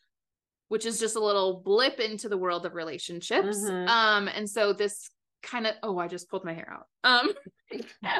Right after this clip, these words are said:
Speaker 1: I thought I had a hair on my face and I yanked it, but it was still attached to my head. Um,
Speaker 2: Not to her face,
Speaker 1: <laughs>
Speaker 2: to
Speaker 1: not
Speaker 2: her head.
Speaker 1: to her face. <laughs> Um, but I think that that's what, that's where we get confused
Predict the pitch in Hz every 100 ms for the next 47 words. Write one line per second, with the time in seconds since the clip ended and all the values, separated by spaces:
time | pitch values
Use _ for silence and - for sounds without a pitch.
0 | - 262 277 302 330 302 285 240 247 247
1 | 233 214 196 202 202 202 185 202 202 226
2 | 226 220 185 180 - 190 196 196 170 -
3 | - - - - 202 196 - - - -
4 | 254 240 233 226 269 - 302 262 233 349
5 | - - _ _ - - 214 214 196 117
6 | - _ 254 226 240 233 185 - 254 247
7 | 247 247 _ 269 - 349 466 440 480 -
8 | 359 403 - - 247 247 226 214 190 180
9 | 180 _ _ 302 339 294 269 - _ _
10 | - 185 294 311 254 - 247 240 - -
11 | 277 320 302 302 247 240 240 - 220 233
12 | 233 208 - 214 226 220 220 247 247 277
13 | 226 214 190 - 247 254 - 208 180 175
14 | 208